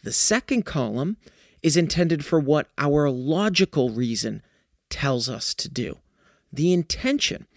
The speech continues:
and the goal of this exercise is to help us balance each side and keep one side from dominating the other. After you've compiled this list, take a step back,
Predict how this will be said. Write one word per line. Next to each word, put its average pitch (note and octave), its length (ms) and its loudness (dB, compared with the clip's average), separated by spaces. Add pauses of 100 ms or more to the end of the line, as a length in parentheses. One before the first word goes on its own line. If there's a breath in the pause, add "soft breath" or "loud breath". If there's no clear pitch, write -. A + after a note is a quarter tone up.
(260 soft breath)
and D3+ 180 0
the D#3+ 80 4
goal F#3+ 640 2
of E3+ 260 2
this F#3 320 4
exercise - 840 -6 (300 loud breath)
is D3+ 200 2
to E3 160 0
help F#3+ 340 0
us G#3 200 0
balance C#3+ 600 -2 (340 soft breath)
each - 440 -2 (180)
side B2 640 -4 (320 loud breath)
and D#3 180 2
keep F#3+ 320 -2
one D#3+ 380 4
side G3 540 0 (340 soft breath)
from E3+ 320 0
dominating C3 680 0
the A#2+ 180 0
other. - 340 -6 (640 soft breath)
After A#3 480 2
you've G#3 340 2
compiled F3 840 0
this D3+ 400 0
list, B2+ 600 0 (460 soft breath)
take - 280 0
a G3+ 80 6
step - 420 -2
back, - 420 -8